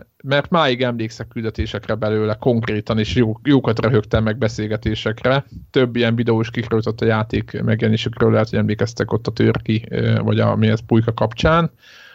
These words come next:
Volt egy-két nagyon vicces dolog is, ö, és az olyan játék, ami így megjegy-, tehát a, tudod, amire egy konkrétan emlékszel, és konkrétan vicces jelenetekre emlékszel belőle,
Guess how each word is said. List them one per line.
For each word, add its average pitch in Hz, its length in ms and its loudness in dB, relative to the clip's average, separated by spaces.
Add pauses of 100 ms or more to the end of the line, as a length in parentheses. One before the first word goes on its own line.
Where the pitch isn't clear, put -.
(160)
Volt 120 200 0
egy-két 113 300 0
nagyon 113 280 0
vicces 113 640 -4
dolog 135 300 0
is, - 160 -2
ö, 127 400 2 (280)
és 127 420 -2 (140)
az 127 160 2
olyan 165 220 4
játék, 127 480 0
ami 120 180 0
így 117 280 -4
megjegy-, 131 460 0
tehát 117 200 0
a, - 200 -8
tudod, 143 240 2
amire 127 160 2
egy 120 120 -4
konkrétan 131 520 0
emlékszel, 113 560 0
és 107 140 -6
konkrétan 117 560 0
vicces 123 380 0
jelenetekre 113 400 -4
emlékszel 110 420 -4
belőle, 120 580 0